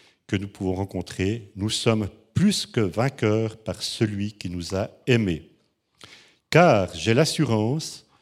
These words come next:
que ni la mort, ni la vie, ni les anges, ni les dominations, ni les choses présentes, ni les choses à venir, ni les puissances, ni la hauteur, ni la profondeur,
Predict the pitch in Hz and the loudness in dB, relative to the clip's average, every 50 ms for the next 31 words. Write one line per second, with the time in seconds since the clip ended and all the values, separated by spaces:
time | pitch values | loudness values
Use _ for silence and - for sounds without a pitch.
0 | _ _ _ _ - 113 101 92 95 104 139 180 175 156 139 120 104 92 85 82 | _ _ _ _ 0 0 2 2 2 2 2 4 4 4 2 2 0 0 -2 -2
1 | 80 82 - - 90 87 95 123 160 156 143 127 110 104 107 110 104 87 82 82 | -4 -8 -10 -12 -10 -4 0 2 4 4 4 4 2 0 -4 -4 -4 -6 -8 -8
2 | 87 87 92 110 156 160 147 131 113 107 113 110 104 92 85 82 85 80 87 90 | -8 -6 -2 -2 0 2 2 2 0 0 0 0 0 -2 -4 -6 -8 -8 -6 -2
3 | 107 143 151 135 - 127 127 123 113 110 107 - - - - 98 87 82 - _ | -2 0 0 2 2 0 0 0 -2 -4 -6 -6 -8 -8 -8 -6 -8 -8 -10 _
4 | _ _ _ _ _ _ - - - - _ _ - 101 117 156 160 156 - - | _ _ _ _ _ _ -20 -20 -20 -20 _ _ -4 0 2 4 4 4 2 2
5 | 151 139 - - - 139 135 123 131 131 135 139 151 160 - - 98 101 123 139 | 0 -2 -2 0 2 2 2 4 2 2 2 2 0 -2 -4 -4 -4 -2 0 0
6 | 151 139 - - 131 123 123 113 113 113 110 104 101 107 107 113 - - - - | 0 0 0 0 0 0 0 -2 -2 -2 -4 -2 -2 -2 -4 -6 -8 -10 -16 -20
7 | - - - _ - 101 110 139 156 147 143 147 - 135 131 - - 127 110 107 | -20 -20 -20 _ -4 0 2 4 4 4 2 0 -2 -2 -2 -2 0 0 0 0
8 | 107 113 127 123 - - - 101 110 143 147 135 117 117 113 - - 113 107 110 | 0 -2 -4 -6 -8 -8 -4 -2 0 2 4 4 4 4 2 0 0 0 2 2
9 | 113 117 107 107 117 143 143 131 - 123 113 - 113 113 107 104 107 101 101 104 | 0 -2 -2 -2 0 0 0 0 0 -2 -4 -2 -2 -4 0 2 2 2 2 2
10 | 110 113 - | 0 -2 -4